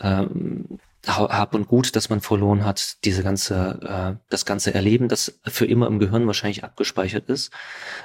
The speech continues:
Ähm, oder man geht nach einem Sturm durch den Wald und da fällt ein Ast runter. Ja, das kann einem ja genauso passieren und dann, äh, ist man, ist man, wenn man wirklich Pech hat, ist man dann da auch bedroht. Das passiert ja, passiert ja leider auch.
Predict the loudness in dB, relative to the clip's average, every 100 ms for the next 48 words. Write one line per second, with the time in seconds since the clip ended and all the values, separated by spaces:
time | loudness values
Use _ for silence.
0 | -2 0 2 2 2 2 0 0 0 -2
1 | 0 2 4 2 0 0 2 2 0 0
2 | 0 0 -2 -2 -2 -4 -12 -2 0 2
3 | 2 2 0 -2 0 0 2 2 2 2
4 | 2 2 0 -2 0 0 2 2 2 0
5 | -6 -4 -2 -2 -2 -2 0 2 2 -2
6 | _ -4 0 2 2 0 0 4 6 4
7 | 2 -4 -4 -4 -2 0 0 -2 0 2
8 | 4 4 2 0 -2 4 2 2 -2 2
9 | 2 2 -4 -6 -4 0 2 2 0 0
10 | 0 2 0 -2